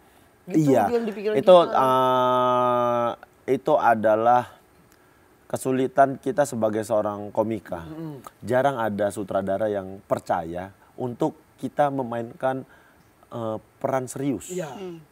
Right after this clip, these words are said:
Speaker 2: Kita tuh selalu jadi pemecah situasi di satu, satu scene film tuh. Kalau memang kita dari komika, biasanya tuh, eh, kita harus jadi pemecah, eh, komedi. Yang bisa
Speaker 1: Komedinya.
Speaker 2: melakukannya saat ini tuh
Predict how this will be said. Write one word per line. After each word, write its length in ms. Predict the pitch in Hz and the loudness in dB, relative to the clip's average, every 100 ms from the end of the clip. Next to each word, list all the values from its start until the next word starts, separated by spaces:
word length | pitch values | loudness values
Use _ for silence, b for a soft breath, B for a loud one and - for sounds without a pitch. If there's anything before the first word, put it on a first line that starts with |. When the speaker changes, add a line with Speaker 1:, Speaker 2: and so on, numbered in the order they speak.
| _ _ _ _ _ _ | _ _ _ _ _ _
Speaker 2:
Kita 260 | - 123 156 | -8 -4 -4
tuh 120 | 185 | -4
selalu 380 | - 131 123 127 | -4 0 0 0
jadi 640 | 113 107 107 104 107 107 95 b b _ | -2 -4 -4 -4 -4 -6 -10 b b _
pemecah 460 | - 127 135 - 139 | -6 -4 -4 -4 -6
situasi 580 | - 131 113 113 - 127 | -6 -6 -2 -2 -4 -8
di 280 | 104 101 98 98 98 | -6 -6 -6 -8 -10
satu, 840 | 92 104 98 - 104 101 101 101 101 B B B | -8 -6 -6 -6 -4 -4 -4 -6 -10 B B B
satu 380 | - 98 98 107 | -10 -8 -6 -10
scene 300 | - 117 101 | -8 -8 -6
film 420 | 117 110 110 107 | -6 -4 -6 -6
tuh. 240 | 127 131 127 b b | -4 -4 -6 b b
Kalau 180 | - 104 | -8 -6
memang 300 | 107 120 135 | -6 -6 -6
kita 220 | 120 120 110 | -8 -8 -6
dari 260 | 98 95 | -6 -8
komika, 460 | 98 98 113 139 151 | -8 -10 -10 -14 -16
biasanya 460 | 110 117 110 131 151 | -8 -8 -8 -12 -8
tuh, 240 | 160 143 b b b _ | -8 -8 b b b _
eh, 300 | 113 104 104 | -12 -10 -10
kita 400 | 101 123 147 - - _ _ _ _ _ | -10 -8 -8 -10 -16 _ _ _ _ _
harus 180 | - 110 | -8 -6
jadi 160 | 104 107 | -4 -6
pemecah, 460 | 107 104 104 120 110 _ - | -6 -8 -8 -10 -12 _ -20
eh, 220 | - 98 | -12 -10
komedi. 400 | 87 95 95 98 | -8 -8 -6 -4
Yang 120 | 117 123 | -4 -2
bisa 180 | 135 156 | -4 0
Speaker 1:
Komedinya. 160 | 143 | 2
Speaker 2:
melakukannya 360 | 139 139 131 127 | 2 -2 -4 -4
saat 180 | 123 - | -4 -4
ini 180 | 135 | -6
tuh 140 | 156 | -6